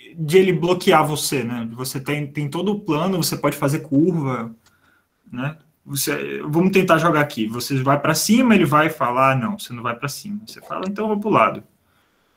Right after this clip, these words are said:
Né? Aí ele fala, "Ah, aqui não." Aí você, "Ah, então eu vou pra cima." Aí ele fala, "Ah, então você não vai mais pra cá, você pode ir." Aí parece que, que você tá indo, né?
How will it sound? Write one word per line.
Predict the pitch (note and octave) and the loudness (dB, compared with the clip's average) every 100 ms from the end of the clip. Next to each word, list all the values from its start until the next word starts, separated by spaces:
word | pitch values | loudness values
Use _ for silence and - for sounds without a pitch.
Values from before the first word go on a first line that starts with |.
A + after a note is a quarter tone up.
| _ _ _ _ | _ _ _ _
Né? | - C3 D#3+ - | -4 -2 -4 -8
Aí | - C3 C#3+ | 0 4 4
ele | |
fala, | C#3 C3+ B2+ | 4 2 6
"Ah, | D#3+ D#3+ C#3+ A#2+ | 6 6 6 2
aqui | - - | -2 -4
não." | E3 C#3 A2 G2+ G#2+ | 0 0 0 0 -2
Aí | A2 | -6
você, | - | 0
"Ah, | D3 D#3 | 2 4
então | C#3 C#3+ | 2 0
eu | |
vou | D#3 | 0
pra | - | -2
cima." | E3+ - B2+ A2 G#2 _ _ _ _ _ _ _ _ _ _ _ _ _ _ _ _ _ _ _ _ _ _ _ | -4 -2 -2 -4 -6 _ _ _ _ _ _ _ _ _ _ _ _ _ _ _ _ _ _ _ _ _ _ _
Aí | B2+ A2 A#2 B2+ C3+ C3 | -2 0 2 2 4 4
ele | C3 | 0
fala, | - A#2 A2+ C3+ B2 | 0 2 4 4 4
"Ah, | G#2+ - | 0 -4
então | - C3+ D3 C#3 C3 - _ _ - | -2 -2 0 -4 -6 -12 _ _ -16
você | - C#3 | -8 -2
não | C3+ | 0
vai | C3 | 2
mais | C3 B2+ | 0 -2
pra | D#3 D3+ | -2 0
cá, | G#3 A3+ | 4 4
você | A3 | 4
pode | F3+ C#3 C#3 E3+ | 0 0 0 -2
ir." | D4 | -4
Aí | F4 E4+ | -4 -2
parece | - D4 C#4+ - | 2 6 6 4
que, | D4+ C4+ | 0 -4
que | - - - | -8 -10 -4
você | C4 | 0
tá | B3+ | 2
indo, | B3 F#3+ D3+ C3 | 6 4 4 0
né? | D3+ | -4